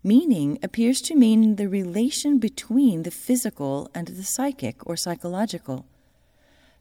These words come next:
The psychophysical parallelism, or more, which characterizes the universe, linking bodies in space and time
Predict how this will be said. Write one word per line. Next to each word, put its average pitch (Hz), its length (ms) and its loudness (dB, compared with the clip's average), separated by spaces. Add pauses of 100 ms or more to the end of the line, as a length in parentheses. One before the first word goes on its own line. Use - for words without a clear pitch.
The 180 100 -6
psychophysical 220 1200 -2
parallelism, 151 960 -2 (480)
or 165 180 -2
more, 160 520 0 (360)
which - 220 -2
characterizes 196 1000 -2
the 160 100 -8
universe, 147 640 2 (640)
linking 196 600 0
bodies 208 560 -2
in 165 160 -6
space 147 640 -4
and 156 200 -8
time 156 500 -2